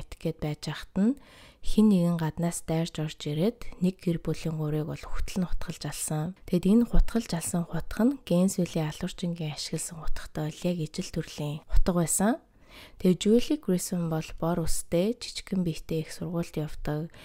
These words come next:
А, яг л одоо Генсвилийн алуурчингийн хохирогчдод төстэй. Тэгээ Sean болон William Grissom бол том өрөөнд байхдаа хутгалуулж өгсөн. Тэгээ Julie-тэй давхарт өөрийнхөө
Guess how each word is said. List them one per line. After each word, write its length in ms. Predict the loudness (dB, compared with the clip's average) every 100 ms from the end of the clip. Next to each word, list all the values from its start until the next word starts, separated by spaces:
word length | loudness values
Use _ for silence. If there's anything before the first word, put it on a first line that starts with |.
| -20 -18 -10
А, 160 | -6 -6
яг 320 | -4 -2 -2
л 240 | -2 -6
одоо 400 | -8 -6 -6 -4
Генсвилийн 640 | 0 2 2 -2 -4 -4 -6
алуурчингийн 720 | -6 -8 -8 -8 -8 -8 -8
хохирогчдод 560 | -10 -10 -10 -10 -14 _ _ -8 -8
төстэй. 480 | -8 -12 -4 -2 -2 -4 -16 -2
Тэгээ 240 | 4 4 4
Sean 320 | 4 4 4
болон 320 | 2 0 2
William 320 | 2 4 2
Grissom 400 | 4 0 -2 -4
бол 160 | -4 -6 -6
том 240 | -2 0
өрөөнд 240 | 0 -2 -2
байхдаа 400 | -6 -6 6 8
хутгалуулж 720 | 8 2 -6 -6 -6 -10 -4 -2 0
өгсөн. 400 | 2 4 2 0 -2 _ -2
Тэгээ 160 | -2 0
Julie-тэй 560 | -2 0 -2 -2 -4 -4
давхарт 400 | -8 -8 -8 -12 -20 -20 -20 -20 0
өөрийнхөө 400 | 4 4 4 4